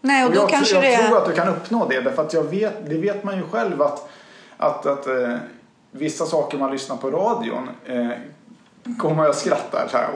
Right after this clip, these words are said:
Speaker 2: åt det. Och tänka så här, vad är det, då börjar man, vad gör de annorlunda?
Speaker 1: Mm.
Speaker 2: Och det går tillbaka till det som jag, apropå det här med olikheter, jag tror att man kan lära sig så mycket av att titta på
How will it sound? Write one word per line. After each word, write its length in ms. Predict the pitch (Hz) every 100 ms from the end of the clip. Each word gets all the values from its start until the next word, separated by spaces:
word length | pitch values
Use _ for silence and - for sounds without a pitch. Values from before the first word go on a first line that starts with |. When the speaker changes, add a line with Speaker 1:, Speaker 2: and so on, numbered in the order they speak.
| -
Speaker 2:
åt 120 | -
det. 180 | - - - - - _ _
Och 80 | -
tänka 160 | 143 -
så 100 | 143
här, 80 |
vad 140 | 151 190
är 40 |
det, 80 | 185 151 151 - -
då 80 | 156
börjar 160 | 165 160
man, 80 | 139 - -
vad 260 | - 180 180
gör 280 | 185 113 107 -
de 500 | - 349 - 123 120 -
annorlunda? 600 | 127 120 - - 120 185
Speaker 1:
Mm. 180 | 156 - - _ -
Speaker 2:
Och 140 | 160
det 160 | 175 190
går 360 | 175 - 180
tillbaka 500 | 170 160 175 196 -
till 140 | 170 143
det 200 | 143 135 - - - _ _ -
som 200 | - 131
jag, 260 | 139 143 135 156
apropå 320 | 139 - 139
det 80 | 127
här 100 | 139
med 140 | 165
olikheter, 840 | 147 135 135 202 214 - - - 160
jag 120 | 151
tror 160 | 151 151
att 80 | 139
man 100 | 135
kan 180 | 139
lära 280 | 147 160 139
sig 140 | 135 -
så 60 |
mycket 280 | 139 120 -
av 140 | 127 123
att 100 | 120
titta 360 | 139 - -
på 160 | 120